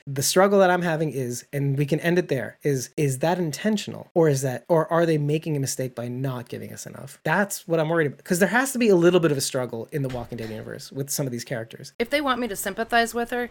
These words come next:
Speaker 2: they need to give me a reason to. 'Cause right now, I don't.
Speaker 1: No, not sympathize. Again,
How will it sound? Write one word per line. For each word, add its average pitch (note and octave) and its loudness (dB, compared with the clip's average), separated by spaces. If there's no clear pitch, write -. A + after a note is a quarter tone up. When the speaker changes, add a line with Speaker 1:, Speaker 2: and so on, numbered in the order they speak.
Speaker 2:
they F#3+ -4
need G3+ -4
to F#3+ -6
give F#3 -4
me F3+ -4
a D#3+ -4
reason E3 -6
to. D3+ -8
'Cause E3 -12
right F3 -2
now, G3 0
I F#3 2
don't. E3 -4
Speaker 1:
No, F3+ 8
not G3+ 6
sympathize. D#3 2
Again, E3 4